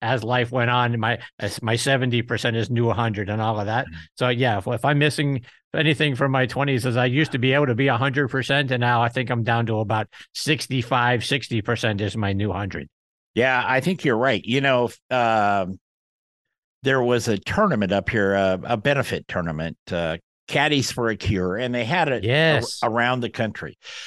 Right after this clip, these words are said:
Speaker 2: And my buddy Steve and I, he's a professional photographer, and he lets me tag along with the camera to make it, people think I know what I'm doing. And, um, what was really interesting, Chris, is, like,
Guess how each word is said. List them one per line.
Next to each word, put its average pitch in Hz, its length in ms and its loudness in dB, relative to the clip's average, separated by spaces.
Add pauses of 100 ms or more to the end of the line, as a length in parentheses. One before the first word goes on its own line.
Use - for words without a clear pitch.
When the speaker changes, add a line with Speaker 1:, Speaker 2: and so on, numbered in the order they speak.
(280)
Speaker 2:
And 131 440 2
my 123 140 2
buddy 147 320 2
Steve 139 360 0
and 117 120 2
I, 110 160 4
he's 127 280 0
a 117 60 -2
professional 113 640 0
photographer, 98 560 -2
and 101 80 -4
he 101 80 -2
lets 104 300 -2
me 101 160 -2
tag 107 260 0
along 98 420 0
with 95 120 -2
the 95 80 -8
camera 101 400 0
to 90 80 0
make 92 180 -2
it, 92 220 -6
people 95 260 -4
think 95 240 -6
I 92 60 -2
know 92 160 -2
what 92 160 0
I'm 87 140 -2
doing. 92 340 0 (580)
And, 156 380 2
um, 143 360 4 (760)
what 147 280 0
was 151 360 -4
really 196 460 2
interesting, 135 800 -4
Chris, 92 580 -2
is, 110 340 -4
like, 98 280 0